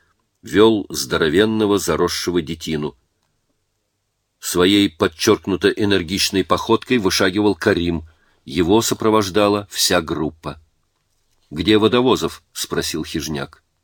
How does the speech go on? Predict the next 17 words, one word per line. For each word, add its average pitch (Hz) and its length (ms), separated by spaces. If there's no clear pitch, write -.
«Там, 147 340
за 82 160
горой». 92 480
«Потери 101 380
есть?» 98 480
«У - 80
меня 82 340
нет». 85 380
Подошел 107 640
запыхавшийся - 840
Водовозов. 73 560
Лицо 95 460
в - 160
пятнах, 90 600
глаза 82 420
горели. 76 440
«Ушли, 110 600